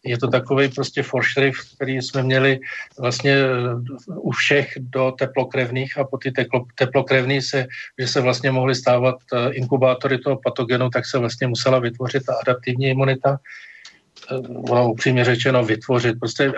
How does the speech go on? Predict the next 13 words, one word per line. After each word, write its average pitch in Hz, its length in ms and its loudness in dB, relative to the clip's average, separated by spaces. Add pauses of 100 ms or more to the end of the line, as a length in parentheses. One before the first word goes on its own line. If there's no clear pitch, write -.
aktivovaly 165 480 2
se 151 160 -2
geny, 127 460 0 (100)
které, 135 480 0 (460)
eh, 123 340 0
které 131 340 2
byly 127 200 -2
schopny 131 360 -6
toto, 127 440 2
eh, 120 400 0
toto 127 240 -2
dělat. 110 360 2 (200)
To, 113 100 -14